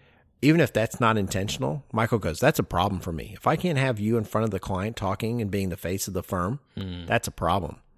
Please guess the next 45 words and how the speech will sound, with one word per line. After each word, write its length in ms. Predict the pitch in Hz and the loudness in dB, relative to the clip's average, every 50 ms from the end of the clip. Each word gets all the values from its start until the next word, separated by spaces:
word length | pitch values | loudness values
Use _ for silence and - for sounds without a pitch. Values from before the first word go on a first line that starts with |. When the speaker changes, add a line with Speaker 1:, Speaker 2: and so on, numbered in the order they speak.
| _ - - | _ -16 -12
Speaker 2:
Yeah. 160 | - 92 - - - _ - | -10 -10 -10 -12 -16 _ 0
Speaker 1:
That 120 | - 156 | 2 4
was 120 | 147 107 | 4 4
a 40 | 92 | 2
huge 360 | 85 - - 127 123 113 98 | 0 -2 2 4 4 4 4
wake-up 380 | 101 95 101 104 101 - 87 80 | 2 2 2 2 2 0 -4 -6
moment 320 | 92 82 73 71 - - | -6 -6 -6 -8 -10 -12
for 100 | - - 69 | -14 -12 -12
me. 180 | 65 - - - _ _ _ _ _ _ _ _ _ _ _ _ _ _ _ _ | -12 -12 -14 -16 _ _ _ _ _ _ _ _ _ _ _ _ _ _ _ _
And 100 | - 127 | -2 0
gotta 140 | 151 156 160 | 0 2 2
keep 160 | 165 160 156 | 2 2 2
in 60 | 160 | 2
mind, 180 | 170 208 226 190 | 2 4 4 4
I'm, 60 | 170 165 | 4 2
like, 140 | 160 151 | 2 0
twenty-five 500 | - - 170 170 165 143 - 147 139 135 | -2 0 0 0 0 0 0 -2 -2 0
years 180 | 123 117 110 113 | -2 -2 -2 -2
old. 240 | 120 147 143 - - | -2 -2 -4 -4 -2
I 40 | 113 | 0
mean, 140 | 139 156 156 | 2 2 2
I'm 180 | 165 160 131 | 2 2 0
right 240 | 117 120 120 123 123 | 0 2 0 0 0
out 120 | 120 117 104 | 0 -2 -4
of 80 | 95 | -6
school. 380 | - - - 135 151 98 - - _ | -6 -2 0 0 0 -2 -6 -12 _
Speaker 2:
Yeah. 180 | - - - - - _ _ _ _ _ _ _ _ _ _ - | -8 -8 -8 -8 -10 _ _ _ _ _ _ _ _ _ _ -2
Speaker 1:
I 40 | |
think 140 | - 190 185 - | -2 0 0 0
I'm, 180 | 135 135 135 - - | 0 -2 -2 -2 -2
I'm 200 | - 135 131 131 | 0 0 2 0
half 460 | 131 - - - 160 170 185 175 - | 0 -4 -2 0 2 2 2 2 2
as 180 | 165 143 123 - | 0 0 0 0
mature 440 | 131 127 123 - - 139 127 123 120 | -2 -2 -2 0 2 4 4 6 4
then 420 | 107 101 107 117 127 123 110 101 | 4 2 2 2 4 4 4 2
as 160 | 98 98 98 | 2 0 0
I 140 | 110 101 107 | 0 0 2
am 240 | 113 107 101 90 90 | 2 0 0 0 0
now, 420 | 87 87 92 98 101 92 85 - - - 143 - _ - - - 214 - | 0 0 0 0 0 0 -2 -2 -6 -8 -12 -14 _ -20 -20 -18 -18 -18
<laughs> 340 | - - - - - - | -18 -20 -20 -20 -12 -8
which 220 | - 196 196 - 185 | -2 0 2 2 4
is 180 | 185 175 135 | 4 4 4
not 200 | 143 139 135 147 | 2 2 0 2
very 280 | - - 127 127 123 120 | 4 6 6 6 6 6
mature. 460 | 110 113 - - 147 131 104 87 - | 4 0 -2 2 2 2 2 2 -2